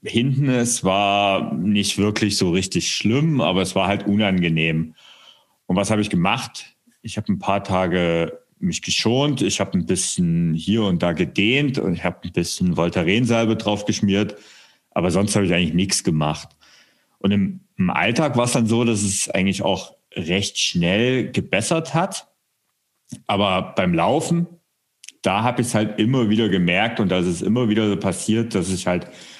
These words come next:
Schmerzen hatte, sobald ich, äh, ein bisschen schneller laufen wollte oder auch ein bisschen länger gelaufen war. Das war richtig unangenehm, weil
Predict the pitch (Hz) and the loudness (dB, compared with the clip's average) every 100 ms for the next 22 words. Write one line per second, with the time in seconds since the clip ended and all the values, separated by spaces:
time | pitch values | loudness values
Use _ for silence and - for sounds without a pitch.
0 | - - - 87 107 120 131 104 104 104 | -20 -10 -2 0 0 0 0 0 0 0
1 | 107 107 107 - - _ _ - 98 - | 0 0 -2 -8 -20 _ _ -6 -4 0
2 | 90 104 110 - 101 98 - 92 90 85 | 0 2 0 0 0 0 -2 0 0 0
3 | 82 - - - 92 80 - - - - | -2 -4 -8 -4 -2 -2 -4 -4 -4 0
4 | 98 120 123 107 117 117 117 101 110 110 | 2 2 2 2 0 0 0 2 2 2
5 | 90 73 101 87 - 95 80 90 107 90 | 2 2 2 0 0 0 0 2 2 2
6 | 80 82 82 - 80 80 - 95 92 127 | 0 0 -2 -4 -4 -2 -2 0 2 0
7 | - 113 151 113 87 87 107 107 90 85 | 0 2 2 2 2 2 2 2 0 -2
8 | 73 | -8